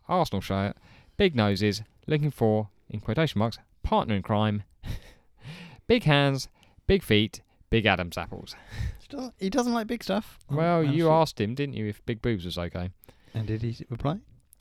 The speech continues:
Speaker 1: He did not.
Speaker 2: Well, we're not sure then if Man of Steel likes big boobs or not.
Speaker 1: Uh, Jackie said if they were vegan and didn't smoke or vape, and then she's come back with, "I've done it wrong. Just switch for carnivores who smoke and vape." <laughs>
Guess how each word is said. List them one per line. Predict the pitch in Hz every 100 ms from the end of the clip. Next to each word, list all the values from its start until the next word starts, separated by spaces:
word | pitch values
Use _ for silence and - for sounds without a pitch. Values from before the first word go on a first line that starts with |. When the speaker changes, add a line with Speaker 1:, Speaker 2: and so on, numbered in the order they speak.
| -
Speaker 1:
He | 127
did | 107 -
not. | - -
Speaker 2:
Well, | 240 254 247 117 101
we're | 104 104 - -
not | 117 - -
sure | - - 98
then | 95 90 92
if | 104 101 - - -
Man | 101
of | 104
Steel | - 101
likes | 101
big | - 101
boobs | 104 98
or | 98
not. | 80 - - _ _ -
Speaker 1:
Uh, | 117 113 110
Jackie | 139 156 120
said | 107 101
if | - - - _ _
they | - 120 113
were | 107 110 104 104
vegan | 101 139 135 139
and | 107
didn't | 110 117
smoke | 98 117 113 -
or | 107
vape, | 92 90 87 - -
and | - 98
then | 120
she's | - -
come | - 110
back | 101
with, | 101 98 - - _ _ _
"I've | 123 107
done | 95
it | 92
wrong. | 104 107 98 92 _ _ _ _ _
Just | - 147 -
switch | 107 - -
for | 113 101
carnivores | - 113 104 101 101 - -
who | 107
smoke | 98 110 101 101
and | 110
vape." | 104 104 95
<laughs> | 139